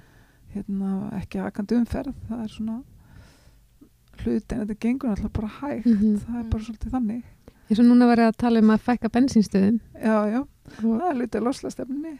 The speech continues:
Speaker 2: Já.
Speaker 1: Eða að gera allir loftslagsstefnunni síðan tvö þúsund og sextán.
Speaker 3: Mm. En hafið þið verið að mæta kannski einhvers konar andstöðu bara hjá fólki? Að fólki er erfitt með þessa viðhorfsbreytingu eða, eða s-, eða kannski stofnanirnar, Reykjavíkurborg, þetta er náttúrulega mikil og stór
Speaker 1: Mhm.
Speaker 3: stofnun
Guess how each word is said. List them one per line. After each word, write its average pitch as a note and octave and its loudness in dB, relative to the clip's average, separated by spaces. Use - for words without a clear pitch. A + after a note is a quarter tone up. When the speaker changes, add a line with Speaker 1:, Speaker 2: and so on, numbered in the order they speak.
Speaker 2:
Já. A#3+ 4
Speaker 1:
Eða B3 -2
að A#3 -4
gera A#3 -2
allir A3+ -2
loftslagsstefnunni A#3 -2
síðan A3+ -2
tvö A#3+ -8
þúsund - -12
og B3+ -8
sextán. E4 -16
Speaker 3:
Mm. G#3+ -4
En A#3 2
hafið A#3 6
þið G#3+ 6
verið G#3 4
að G3+ 2
mæta G#3 0
kannski G#3 -4
einhvers - -6
konar G3 -2
andstöðu G3+ -2
bara F3+ -2
hjá F#3 -6
fólki? - -6
Að G#3+ 0
fólki G#3 -2
er F#3+ 2
erfitt G3+ -4
með G3+ 2
þessa G3+ -2
viðhorfsbreytingu F3 -2
eða, E3+ -4
eða F#3 -4
s-, - -6
eða F#3+ 0
kannski F#3 -6
stofnanirnar, F#3+ 0
Reykjavíkurborg, G3+ 0
þetta G3 -8
er F#3+ -8
náttúrulega G3+ -2
mikil G#3+ 4
og G3+ -2
stór G#3+ 2
Speaker 1:
Mhm. G3+ 4
Speaker 3:
stofnun G#3+ 0